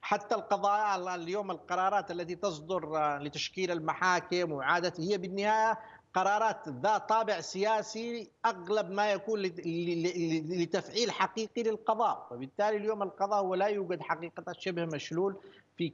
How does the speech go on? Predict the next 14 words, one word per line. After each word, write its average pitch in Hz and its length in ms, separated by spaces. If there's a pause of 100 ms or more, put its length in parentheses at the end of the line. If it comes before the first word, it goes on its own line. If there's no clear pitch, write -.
كل 190 200
المناطق، 170 440
إما 180 180
كما 175 280
ذكرنا 165 360
مختطف 220 560
أو 196 120
قضاء 180 380
غير 170 220
فاعل 165 420
بلا 156 260
مخالب 156 500
أو 147 140
مشلول. 113 380